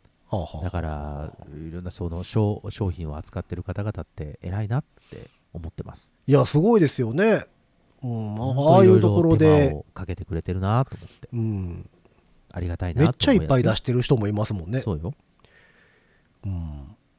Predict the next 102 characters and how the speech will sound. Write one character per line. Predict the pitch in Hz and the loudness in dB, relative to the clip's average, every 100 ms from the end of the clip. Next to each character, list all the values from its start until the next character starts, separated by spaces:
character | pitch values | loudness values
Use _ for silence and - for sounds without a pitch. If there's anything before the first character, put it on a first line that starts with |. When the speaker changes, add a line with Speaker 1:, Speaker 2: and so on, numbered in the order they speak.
| _ _ _ _ _ _ _ _ _ - | _ _ _ _ _ _ _ _ _ -8
Speaker 1:
ま | 135 | -6
あ、 | |
だ | 123 135 | -6 -4
か | 135 | -2
ら、 | 127 117 | -2 -4
ま | 147 | -4
あ、 | 143 | -4
最 | 247 247 | -2 -4
近 | - 269 | 0 2
も | 233 | 4
僕 | 175 202 | 4 2
も | 220 | 2
そ | 190 226 | 2 0
ん | 240 | -2
な | 233 | 0
に | 226 | 4
ヤ | 190 165 | 6 4
フ | - 151 | 4 0
オ | 143 | 0
ク、 | - 156 | 0 2
メ | 143 135 | 2 2
ル | 135 | 0
カ | 131 | 0
リ | 131 | 0
で | 131 | -2
買 | - 147 | -2 0
う | 143 | 0
こ | 139 147 | -2 -6
と | 127 | -2
は | 104 | -2
な | 101 | -2
い | 101 | -4
ん | |
で | |
す | 101 | -2
が、 | 165 | -2
今 | - 240 | 2 4
回 | 175 | 4
だ | 139 | 4
か | 127 | 4
ら | |
た | 135 | 2
ま | 131 | 4
た | 123 | 2
ま | 120 | 0
靴 | - 131 - | -2 -4 -4
を | 98 82 - | -6 -6 -4
Speaker 2:
そ | - | 0
う | 90 | 0
ね。 | 82 143 - - | 2 -2 -4 -8
Speaker 1:
買 | - 120 | 2 4
お | 98 | 4
う | 107 | 0
と | |
思 | 104 113 | -2 -4
っ | |
て、 | - | -2
Speaker 2:
買 | |
お | |
う | |
と | |
思 | |
っ | |
た | 185 | 0
ら、 | 147 87 | 2 2
Speaker 1:
そ | 117 | 0
う | 98 | -2
な | 82 | -6
っ | |
た | - | -10
の | 85 80 | -12 -12
で。 | 80 82 _ - | -12 -14 _ -12
Speaker 2:
え | 92 90 | -6 -4
ー、 | 117 | -2
な | 110 | -2
か | 104 | -2
な | 87 | -4
か | 113 | -4
ね、 | |
Speaker 1:
う | 151 | -4
ん。 | |
Speaker 2:
そ | - | -2
う | |
い | 85 | -4
う | |
ト | 87 | -4
ラ | 85 | -6
ブ | 78 | -6
ル | 76 | -8
も、 | 73 69 69 _ | -10 -14 -18 _
ま | 87 80 76 | -10 -8 -8
あ、 | |
あ | |
る | 80 | -8
っ | 73 _ | -10 _
ち | - 71 | -14 -12
ゃ | |
あ | 76 | -12
る | |
か | - - | -16 -18
ら | - | -10
ね。 | 90 107 110 98 | -6 -2 -2 -4